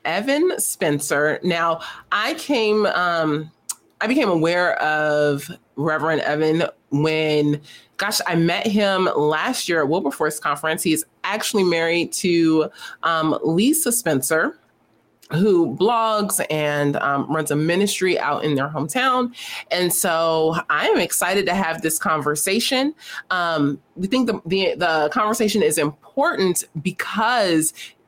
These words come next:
within the Black church, now, if y'all don't know, don't act like y'all knew. <laughs> There is a lot of undercover homosexuality in the Black church, and nobody's talking about it. Your choir director, your choir member, the pe-, person playing the piano, the organist,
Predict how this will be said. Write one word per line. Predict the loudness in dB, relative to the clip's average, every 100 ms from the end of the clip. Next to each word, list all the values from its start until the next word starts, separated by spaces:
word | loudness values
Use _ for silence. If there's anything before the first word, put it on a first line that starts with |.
| _
within | -2 0 0 0 2
the | 2
Black | 0 0 0
church, | 0 0
now, | 0
if | 2
y'all | 2 2
don't | 2 2
know, | 2 2
don't | 0 0
act | 0
like | 0 0
y'all | 2
knew. | 2 0 -4 _ _ _ _ _ -14 -6
<laughs> | -6 -4
There | -2 0 2 2
is | 4 4 2 0 0
a | 0 2
lot | 2 2 2 2 0
of | -2 -2
undercover | 0 0 -2 -2 0 0
homosexuality | 0 0 0 -2 -2 0 0 2 2
in | 2
the | 0
Black | 0 0
church, | 0 0 0 -2 -2
and | 2 4
nobody's | 4 2 0 0 0
talking | 0 0
about | 0 0
it. | -2
Your | -4
choir | -2 0 2 0
director, | 0 0 0 0
your | 0 -2
choir | 0 0 0 2
member, | 2 2 2
the | 0
pe-, | -2 -6 -6
person | -6 -4 -2 -2
playing | 0 2 2
the | 2
piano, | 2 2 2 0 0 0
the |
organist, | 0 0 0 2 2 0